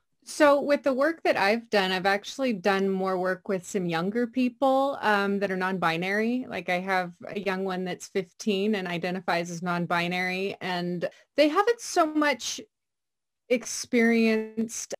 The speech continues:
necessarily like that. I have experienced it more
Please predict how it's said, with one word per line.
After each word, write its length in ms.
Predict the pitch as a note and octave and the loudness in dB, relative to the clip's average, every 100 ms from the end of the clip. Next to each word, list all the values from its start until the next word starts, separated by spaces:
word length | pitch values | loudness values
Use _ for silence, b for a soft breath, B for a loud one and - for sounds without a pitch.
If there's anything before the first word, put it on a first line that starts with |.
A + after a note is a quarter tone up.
| A#3 | 2
necessarily 760 | A#3+ B3+ C4 A#3 A3+ G#3+ G3+ | 2 4 4 4 6 4 2
like 380 | - F#3+ F3+ - | 2 0 0 0
that. 260 | F3+ F3 - b b _ _ | 0 0 -4 b b _ _
I 240 | - C#4 E4+ F4+ | 6 8 8 8
have 180 | C#4+ B3 | 6 4
experienced 800 | B3+ - B3+ B3 A#3+ A#3 A3+ - | 2 2 4 6 6 4 2 2
it 140 | G#3 | 2
more 540 | G3+ G3+ G3+ G#3 G#3+ | 2 2 4 6 4